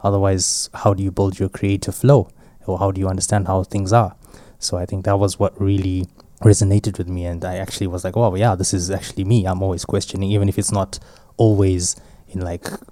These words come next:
architecture or whatever. I'm always asking, like, even if someone asks, says something to me, person, I'm like, "What, why?" You know, so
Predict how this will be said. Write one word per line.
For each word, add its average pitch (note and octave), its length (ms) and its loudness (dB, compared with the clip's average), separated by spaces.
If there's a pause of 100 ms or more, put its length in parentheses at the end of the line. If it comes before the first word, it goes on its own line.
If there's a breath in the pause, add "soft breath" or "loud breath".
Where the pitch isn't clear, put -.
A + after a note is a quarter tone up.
architecture G2 540 -2
or F#2+ 40 2
whatever. F#2 220 2
I'm F2+ 80 -2
always G2+ 220 2 (100)
asking, G2 240 -2
like, F2 100 -4
even G2 120 2
if F#2+ 60 0
someone G2 200 2
asks, - 340 -2
says - 300 2
something G#2+ 300 2
to - 80 -8
me, F#2+ 80 -2
person, F#2+ 220 -2
I'm F#2 120 -8
like, G2 100 -12
"What, G#2+ 160 -2
why?" G#2+ 360 4 (360 loud breath)
You F#2 100 -8
know, G2 120 2
so - 300 -2